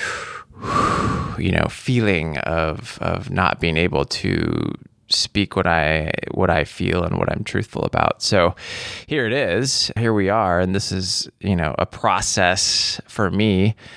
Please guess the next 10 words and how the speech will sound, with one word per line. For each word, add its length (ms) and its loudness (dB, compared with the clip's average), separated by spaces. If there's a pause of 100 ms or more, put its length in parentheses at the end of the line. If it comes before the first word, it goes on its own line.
(340)
of 840 0 (100)
being 240 2
able 240 2
to 220 0
deconstruct 760 0
that, 240 -4
right? 320 2
Because 760 -2
I 120 -2
think 460 -4